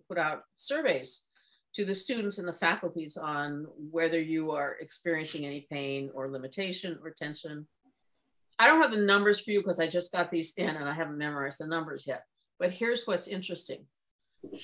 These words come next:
Only a small percent of the faculty thought their students were in, were having problems with pain and tension. The students are, like, huge numbers of them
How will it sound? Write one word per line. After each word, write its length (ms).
Only 420
a 80
small 680
percent 360
of 80
the 100
faculty 680
thought 320
their 140
students 680
were 100
in, 260
were 140
having 320
problems 460
with 160
pain 260
and 180
tension. 420
The 220
students 880
are, 160
like, 300
huge 800
numbers 480
of 220
them 260